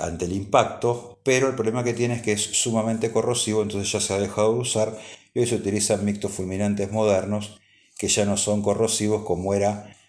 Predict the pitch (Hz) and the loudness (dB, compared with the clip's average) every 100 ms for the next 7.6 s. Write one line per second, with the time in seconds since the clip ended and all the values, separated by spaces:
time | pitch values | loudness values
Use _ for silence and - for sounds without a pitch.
0 | _ - - - 90 92 98 98 101 104 | _ -12 -8 -6 -4 -2 -2 0 0 2
1 | 113 110 98 98 104 85 87 - 101 98 | 0 -2 -2 2 2 2 0 0 2 2
2 | 95 117 98 90 101 98 95 92 98 104 | 2 2 0 -2 -2 -2 0 0 0 0
3 | 98 87 98 101 98 101 95 113 113 104 | 0 -2 -2 -4 -2 -2 -2 -4 -4 -4
4 | 92 92 - 90 101 101 107 104 98 101 | -4 -4 -4 -2 -2 2 2 2 -2 -2
5 | 107 104 101 92 107 107 - - - 92 | -2 -2 -4 0 0 -2 -12 -18 -8 -6
6 | - 101 101 107 117 107 98 107 101 92 | -2 -2 0 0 0 0 -2 -2 -2 -4
7 | 92 - 92 78 - - | -2 -2 -4 -6 -10 -16